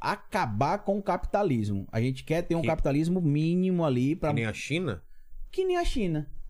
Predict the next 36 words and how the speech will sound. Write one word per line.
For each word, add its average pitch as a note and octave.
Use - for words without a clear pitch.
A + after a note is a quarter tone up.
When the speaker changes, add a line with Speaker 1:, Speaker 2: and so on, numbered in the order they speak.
Speaker 1:
Que, F3
que, E3+
que D#3+
a D#3
gente D#3
chama D#3+
a D3+
China D#3+
de, D3+
que, D3+
de, C3+
de B2
capitalismo C#3+
de D3+
mercado, G#2+
né? C3
Ela A2
tem A#2+
algumas C3
práticas A#2+
internas A2
baseadas A2
em A2
regimes A2+
mais A#2
comunistas D#3
e F#3
com G3
o -
mundo F#3+
ela G3
mantém F#3+
uma F#3
relação F3+
mais F3+
socialista. F3+